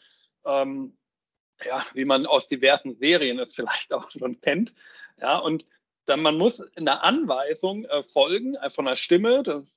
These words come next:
also jemand, der einen quasi durchleitet. Man muss jetzt nicht speziell auf den Weg oder so achten, dass man irgendwie nach rechts und nach links müsste, sondern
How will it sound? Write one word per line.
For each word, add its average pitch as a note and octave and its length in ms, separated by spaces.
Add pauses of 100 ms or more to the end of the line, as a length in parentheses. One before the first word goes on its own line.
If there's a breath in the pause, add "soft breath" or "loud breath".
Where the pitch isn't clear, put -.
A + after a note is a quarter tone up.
(140)
also B2+ 280
jemand, D3 340
der C3 120
einen C#3 180
quasi B2+ 320
durchleitet. F#3+ 880
Man C3+ 100
muss C#3 140
jetzt C#3 160
nicht C#3 260 (120)
speziell C3 460
auf B2 140
den B2 100
Weg D3+ 200
oder E3 200
so D3+ 140
achten, D3 300
dass C3 120
man C#3 120
irgendwie C3 180
nach A#2+ 160
rechts C3+ 220
und C3 60
nach A#2 160
links D3+ 280
müsste, F#3 320
sondern D3 340